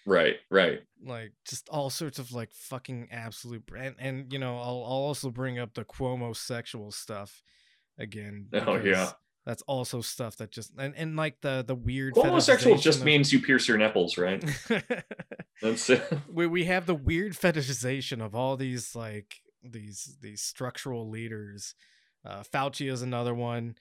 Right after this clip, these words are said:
Speaker 2: And it's like, yeah, he's doing good work, but he also was why, you know,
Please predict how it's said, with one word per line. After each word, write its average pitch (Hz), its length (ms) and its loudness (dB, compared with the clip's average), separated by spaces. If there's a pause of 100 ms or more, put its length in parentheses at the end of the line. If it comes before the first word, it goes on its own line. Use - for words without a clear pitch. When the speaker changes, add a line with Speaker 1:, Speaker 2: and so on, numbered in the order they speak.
(280)
Speaker 2:
And 117 100 -8
it's 117 140 -8
like, 113 240 -10
yeah, 139 260 0
he's 131 200 -4
doing 127 360 -4
good 120 300 -6
work, 120 360 -4
but 113 160 -6
he 113 160 -8
also 127 520 -4
was 113 400 -10
why, 113 680 -10
you 123 200 -12
know, 104 180 -10